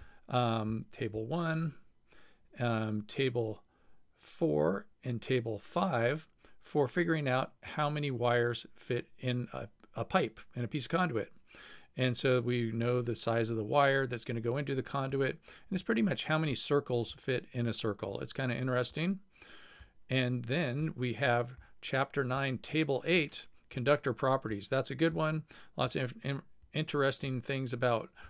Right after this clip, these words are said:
wires. We can translate for the American wire sizing versus the,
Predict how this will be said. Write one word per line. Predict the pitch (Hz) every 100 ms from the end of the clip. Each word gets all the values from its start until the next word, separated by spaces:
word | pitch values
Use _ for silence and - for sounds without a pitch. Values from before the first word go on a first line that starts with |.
| -
wires. | 127 143 147 147 131
We | 123
can | 110 117
translate | - 127 131 135 127 123 -
for | - 117 113
the | 113
American | 107 107 123 127 - 123
wire | 123 127 120
sizing | - 123 120 127 123 117 - - - -
versus | 135 120 127 120 110
the, | 120 110 110